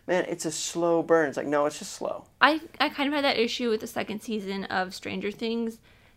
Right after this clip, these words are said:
Speaker 2: It's like, I think it's, like, episode seven or eight where Eleven runs away and
Speaker 1: It's that one episode before
Speaker 2: Yeah,
Speaker 1: the end
Speaker 2: that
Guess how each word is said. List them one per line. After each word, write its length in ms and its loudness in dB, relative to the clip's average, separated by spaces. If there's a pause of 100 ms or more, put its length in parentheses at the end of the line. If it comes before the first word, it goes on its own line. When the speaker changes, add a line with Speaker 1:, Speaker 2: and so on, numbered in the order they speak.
Speaker 2:
It's 140 -2
like, 280 2
I 100 0
think 160 -2
it's, 100 -6
like, 140 -2
episode 420 -2
seven 580 -4
or 160 -6 (100)
eight 460 -2
where 640 2
Eleven 640 2
runs 260 -2
away 520 0
and 80 -4
Speaker 1:
It's 140 -2
that 160 8
one 200 6
episode 400 0
before 80 2
Speaker 2:
Yeah, 260 10
Speaker 1:
the 160 2
end 140 0
Speaker 2:
that 60 8